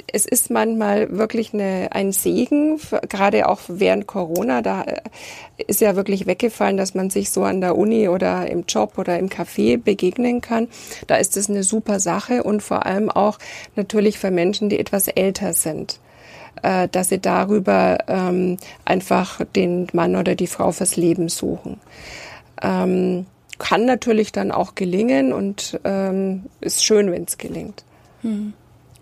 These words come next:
Speaker 2: Gut, es gibt noch andere, andere, ich sag jetzt mal, in einer anderen Gesellschaft kann man ja auch noch Menschen kennenlernen. Und da würde ich mich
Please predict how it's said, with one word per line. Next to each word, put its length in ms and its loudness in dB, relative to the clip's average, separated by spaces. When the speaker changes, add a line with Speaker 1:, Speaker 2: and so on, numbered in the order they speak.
Speaker 2:
Gut, 140 2
es 100 2
gibt 140 0
noch 160 0
andere, 600 0
andere, 680 0
ich 120 -8
sag 140 -2
jetzt 140 -4
mal, 200 -2
in 100 -6
einer 100 -2
anderen 260 2
Gesellschaft 480 2
kann 120 0
man 100 2
ja 160 0
auch 180 -6
noch 120 -2
Menschen 360 0
kennenlernen. 520 0
Und 180 2
da 120 6
würde 140 6
ich 100 0
mich 260 2